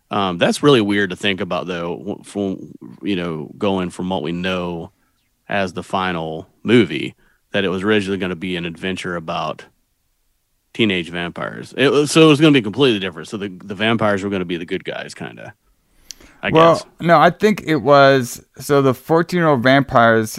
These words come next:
Speaker 2: were gonna be the villains, and then the chubby
Speaker 1: Yeah.
Speaker 2: eight-year-old Cub Scouts, they were gonna be the heroes. They would be the baby faces.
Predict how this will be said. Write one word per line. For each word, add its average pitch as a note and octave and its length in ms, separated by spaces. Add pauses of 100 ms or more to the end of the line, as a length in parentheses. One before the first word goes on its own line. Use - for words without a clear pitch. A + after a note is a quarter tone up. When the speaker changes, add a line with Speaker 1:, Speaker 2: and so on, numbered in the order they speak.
(140)
Speaker 2:
were B2+ 180
gonna B2 160
be A#2 120
the A2 100
villains, G#2+ 560 (240)
and A#2 140
then A#2+ 140
the A2+ 100
chubby D3 340
Speaker 1:
Yeah. C#3 160
Speaker 2:
eight-year-old C#3+ 480
Cub E3+ 260
Scouts, A#2+ 320
they C3 200
were C3+ 80
gonna C3 180
be A2+ 160
the G#2+ 100
heroes. A2 380
They B2 120
would C3 160
be A#2+ 80
the G#2+ 100
baby A2+ 280
faces. - 480